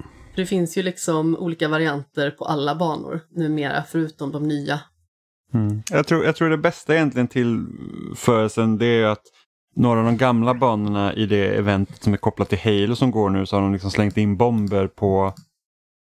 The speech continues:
Speaker 2: de banorna som inte är lika roliga. Eh, vilket gör att det finns lite mer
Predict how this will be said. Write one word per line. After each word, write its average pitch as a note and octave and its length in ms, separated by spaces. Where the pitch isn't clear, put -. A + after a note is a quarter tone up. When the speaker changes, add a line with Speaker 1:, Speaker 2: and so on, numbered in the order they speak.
Speaker 2:
de G#2 240
banorna F#2+ 300
som G2+ 140
inte G2+ 220
är F#2 40
lika F#2+ 380
roliga. F#2+ 400
Eh, G2 280
vilket G2 260
gör G2 120
att F#2+ 140
det F2+ 60
finns G2 220
lite G2 240
mer G2 480